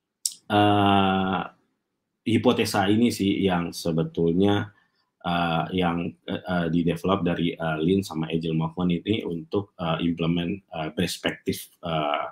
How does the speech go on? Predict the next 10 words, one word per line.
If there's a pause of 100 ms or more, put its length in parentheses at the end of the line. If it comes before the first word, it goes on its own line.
(120)
bagaimana
sebuah
kultur, (160)
eh, (100)
harusnya,
eh, (100)
terbentuk
ya. (560)
Jadi
kalau